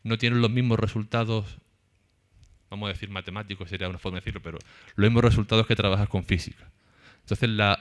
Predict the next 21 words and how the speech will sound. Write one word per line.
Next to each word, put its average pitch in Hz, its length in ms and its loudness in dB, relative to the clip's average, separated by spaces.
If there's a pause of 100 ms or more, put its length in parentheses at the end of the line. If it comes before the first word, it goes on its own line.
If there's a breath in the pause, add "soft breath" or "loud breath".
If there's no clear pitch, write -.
(140)
variabilidad 107 840 2 (880)
que 120 100 -4
aporta 120 380 2
el 95 80 2
trabajar 101 340 2
con 107 140 -2
seres 107 240 2
humanos 107 420 0
hace 120 280 0
necesario, 107 680 0
no 107 220 0
solo 101 460 -6
en 98 100 -8
parapsicología, 101 800 -4
realizar 104 340 -6
un 104 100 -4
metaanálisis 101 600 -6
que - 100 -6
además 98 260 -2
te 110 100 -6
muestra 107 400 -6